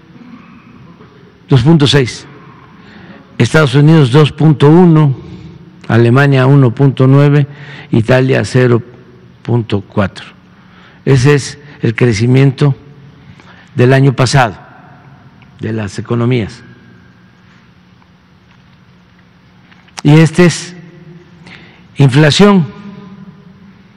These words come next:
que estoy seguro que va a bajar para el próximo,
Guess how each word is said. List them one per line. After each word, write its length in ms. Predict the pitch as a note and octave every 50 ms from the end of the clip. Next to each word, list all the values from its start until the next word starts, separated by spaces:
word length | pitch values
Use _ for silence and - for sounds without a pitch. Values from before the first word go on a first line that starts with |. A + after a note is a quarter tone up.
| _ _ _ _ _ _ _ _ _ _ _ _ _ _ _ _ _ _ _ - - - - _ _ _ _ _ _ _ _ _
que 640 | - C#3 C#3 C3+ C3 B2 A#2 A2 G2+ G2 G2 - - - - - - _ - _ _ _ _ _ _ _ _ _ _ _ _ _ _ _ _ -
estoy 400 | - G2 F#2 - - B2+ D#3+ D3+
seguro 500 | - D#3 D3+ C3+ B2+ B2+ A2+ F#2+ E2+ D2+ - - - - - - - - - _ _ _ _ _ _ _ _ _ _ _ _ _ _ _ _ _ _
que 100 | - -
va 120 | G#2+ A2+ B2
a 40 |
bajar 720 | C3 C3+ C3 G#2 A#2 C3+ C#3+ D#3 E3+ F#3 - - - - - - - _ _ _ _ _ _ _ _ _ _ _ _ _ _ _ _ _ _ _ _ _ _ _ _ _ _ _ _ _ _
para 220 | - A2 A2 G#2+ G#2
el 80 | G#2
próximo, 640 | F#2+ - B2 B2+ - - A#2 A2+ G#2+ G2+ F#2+ F#2